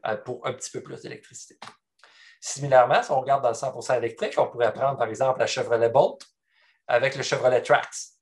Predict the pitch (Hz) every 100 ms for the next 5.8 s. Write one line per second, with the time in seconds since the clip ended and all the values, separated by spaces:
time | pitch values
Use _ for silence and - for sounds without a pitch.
0 | _ _ _ 104 104 117 123 143 139 127
1 | 135 131 151 143 120 127 123 123 120 143
2 | 127 - 113 113 185 240 _ _ _ 120
3 | 139 139 170 190 - 139 123 107 - 160
4 | 190 196 _ - - 143 143 - 156 156
5 | 120 113 123 139 123 101 104 104